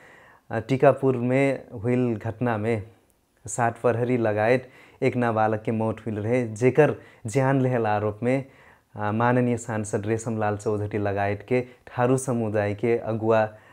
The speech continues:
व्यक्ति ओइने कहे पड़ल जेल जीवन बिटैती रहल बटै। अब उहे ओइन के रिहाई केलक, थारू समुदाय के पहचान केलक,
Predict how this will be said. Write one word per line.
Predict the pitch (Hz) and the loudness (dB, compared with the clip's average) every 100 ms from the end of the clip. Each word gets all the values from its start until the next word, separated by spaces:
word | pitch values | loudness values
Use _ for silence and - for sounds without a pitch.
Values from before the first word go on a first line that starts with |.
| - | -8
व्यक्ति | 107 127 127 123 | 0 0 2 -2
ओइने | 113 104 | -2 -2
कहे | 101 95 | -4 -8
पड़ल | 101 110 117 117 - _ - | -6 -2 -2 -2 -12 _ -8
जेल | 120 120 123 | -2 4 4
जीवन | 107 110 117 120 | 2 0 0 2
बिटैती | 113 120 110 113 | 0 0 0 0
रहल | 101 104 | -2 -2
बटै। | 95 98 110 107 101 - _ _ _ _ - | -2 -2 -2 -4 -4 -16 _ _ _ _ -6
अब | 120 135 | -2 0
उहे | 139 160 | 4 6
ओइन | 151 143 139 | 6 4 0
के | 139 | 0
रिहाई | 120 117 127 127 | 0 2 2 2
केलक, | 123 117 113 113 - - - | 2 2 2 0 -12 -20 -6
थारू | 120 117 123 | 0 2 2
समुदाय | 113 117 113 107 104 101 | -2 -4 -4 -2 -2 -2
के | 110 | -4
पहचान | 104 110 113 127 120 | -4 -4 -6 -4 -4
केलक, | 117 117 113 | -4 -2 -2